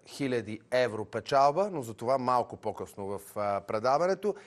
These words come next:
Изкара ги от, а, ще ги изкара от предстоящото световно първенство. Защо? Малко по-късно в Спорт в обектива. Казвам добър вечер и добре дошъл на един от героите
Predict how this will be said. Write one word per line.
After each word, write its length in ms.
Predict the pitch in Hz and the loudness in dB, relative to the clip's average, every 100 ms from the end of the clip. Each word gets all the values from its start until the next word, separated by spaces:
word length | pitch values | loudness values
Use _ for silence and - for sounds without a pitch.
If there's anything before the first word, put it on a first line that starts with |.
| - | -12
Изкара 480 | 147 - 202 185 160 | -10 0 6 6 6
ги 140 | 147 202 | 2 -4
от, 300 | 208 - 175 | -4 -4 -4
а, 80 | |
ще 160 | 151 147 | -4 -6
ги 120 | 135 | -8
изкара 320 | 120 - 180 | -4 0 0
от 100 | 190 180 | 0 -6
предстоящото 640 | 147 147 143 139 147 156 | -10 -2 -2 -2 -8 -14
световно 440 | - 135 131 135 | -10 -6 -6 -6
първенство. 600 | 135 143 139 131 151 127 - _ - | -6 -6 -6 -4 0 0 -2 _ -10
Защо? 440 | 107 - 165 185 151 | -8 -2 0 0 0
Малко 320 | 113 95 107 | -2 -2 -4
по-късно 500 | - 120 139 - 143 | -6 -4 -6 -10 -8
в 140 | 131 | -8
Спорт 340 | 147 - 113 - | -8 -4 -6 -4
в 40 | |
обектива. 460 | 95 98 - 180 180 - - _ | -10 -8 -2 -2 -2 -6 -20 _
Казвам 360 | 156 151 131 117 | 2 2 0 0
добър 280 | 135 123 | 2 2
вечер 380 | 117 113 117 104 - | 0 -2 -6 -10 -10
и 120 | 113 | -10
добре 260 | 107 104 107 | -8 -6 -6
дошъл 400 | 101 - 175 190 - - _ 120 | -6 -2 0 0 -6 -20 _ -6
на 100 | 127 | -4
един 240 | 127 151 | -2 -4
от 220 | 147 - - | -4 -8 -12
героите 760 | 110 139 143 151 139 - 139 | -2 2 4 4 2 -4 -6